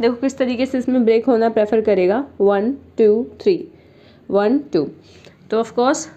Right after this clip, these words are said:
one, two preferable होता है ना, वन, वन से ज़्यादा। करो इसको, again कैसे करेंगे हम इसको break? मैम ऐसे होना चाहिए, देखो negative, positive, negative, positive। Again यहाँ पे वही वाली दिक्कत आ रही है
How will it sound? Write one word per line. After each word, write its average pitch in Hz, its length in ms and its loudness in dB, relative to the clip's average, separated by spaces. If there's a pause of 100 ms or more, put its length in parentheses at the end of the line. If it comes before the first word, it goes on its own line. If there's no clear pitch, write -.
(300)
one, 220 160 -4
two 254 100 -6
preferable 254 520 -2
होता 254 200 0
है 330 60 -2
ना, 370 60 0
वन, 285 180 -4
वन 254 240 -8
से 254 140 0
ज़्यादा। 202 380 -2 (320)
करो 233 160 0
इसको, 269 240 -4 (600)
again 247 260 0
कैसे 269 240 0
करेंगे 233 320 0
हम 190 120 0
इसको 190 200 -6
break? 170 260 -6 (480)
मैम 226 120 -6
ऐसे 240 200 -4
होना 240 200 -2
चाहिए, 190 340 -4 (320)
देखो 269 440 -4
negative, 220 520 -4
positive, 202 380 -4
negative, 196 640 -4 (100)
positive। 175 420 -8 (600)
Again 262 240 0
यहाँ 302 180 0
पे 285 140 -4
वही 262 160 0
वाली 269 240 -2
दिक्कत 262 360 -4
आ 247 120 2
रही 233 140 -4
है 330 140 -4